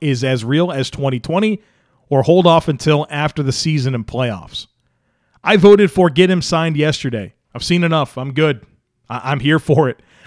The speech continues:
I'm here for Josh Allen being cemented as a highly paid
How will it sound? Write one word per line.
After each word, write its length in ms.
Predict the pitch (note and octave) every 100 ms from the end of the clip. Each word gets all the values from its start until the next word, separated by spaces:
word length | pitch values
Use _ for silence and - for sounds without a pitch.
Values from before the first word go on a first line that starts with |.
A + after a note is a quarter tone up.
| -
I'm 100 | C#3
here 120 | D#3+
for 120 | D#3+
Josh 360 | C#3+ C#3+ D3 D3+
Allen 440 | D3+ D#3 C#3+ A#2+ -
being 320 | D3 D3+ D3
cemented 520 | - C3+ D3 C#3+ C#3+
as 520 | C#3+ D3 C#3+ C#3 B2+ B2 _ _ _
a 140 | A#2+ A#2+
highly 520 | C3 D#3+ D#3+ D#3 C#3
paid 640 | - D3+ D3 D3 C#3